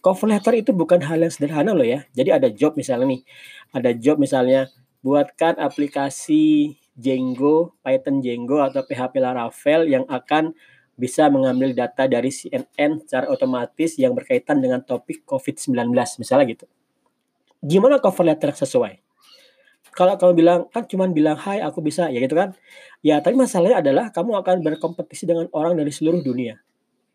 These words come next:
Amerika, Australia, Jepang, Kanada, semua kamu berkompetisi dengan mereka. Gimana caranya supaya kamu kof-, saat si klien ngelihat cover lettermu, dia seketika mau dan meng-hire kamu? Begitu kamu sudah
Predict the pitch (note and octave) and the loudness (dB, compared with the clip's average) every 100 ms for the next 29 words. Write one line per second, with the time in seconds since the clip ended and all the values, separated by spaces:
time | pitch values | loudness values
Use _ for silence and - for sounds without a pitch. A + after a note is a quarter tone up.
0 | _ _ _ _ _ _ _ _ _ _ | _ _ _ _ _ _ _ _ _ _
1 | _ A#2 - B2 C3+ F3+ - E3+ D#3+ D#3+ | _ -14 -10 -2 0 0 0 0 2 -2
2 | - - - E3+ E3 E3 E3+ B2+ C#3+ - | -12 -6 0 4 4 4 2 0 -4 -2
3 | E3 E3 D#3+ C#3+ E3+ F3 D#3+ E3+ - E3+ | -2 -2 -6 -4 -2 0 0 0 -2 -2
4 | F3+ F#3+ E3 E3+ F3 C#3 - C#3+ - - | 0 -2 -2 0 0 -2 -4 -6 -6 -6
5 | D3+ D3+ E3 C3 B2+ A#2+ A#2+ - A#2 B2+ | -6 -2 0 2 0 -4 -8 -10 -8 -4
6 | C#3+ F#3+ F#3+ D#3 D#3 - G#3 - C3+ C#3 | 0 0 0 0 0 0 -2 0 0 0
7 | C#4+ - - _ _ _ D#3 C#3+ - _ | -2 -16 -20 _ _ _ -2 -2 -8 _
8 | F#3+ - - D#3 - D#3+ D#3+ C#3+ D#3 D3 | -16 -12 -8 -8 -6 -4 0 2 4 2
9 | C#3 C3+ - C#3+ C3+ C3 C3 D3 G3 G#3 | 4 0 -2 -4 0 0 2 2 2 -2
10 | _ D#3 E3+ - D#3+ F3 E3+ C#3+ E3 E3+ | _ 0 2 2 0 0 2 4 4 4
11 | D#3 D#3+ D3+ D3 C3+ C3+ A#2 G#2+ - _ | 2 2 0 2 2 2 -6 -6 -18 _
12 | _ _ _ _ _ _ _ _ _ _ | _ _ _ _ _ _ _ _ _ _
13 | C3+ C3+ E3+ A3 E3+ F#3 F3+ D#3+ C#3+ C#3+ | -2 -2 -2 0 0 0 0 0 2 2
14 | - | -2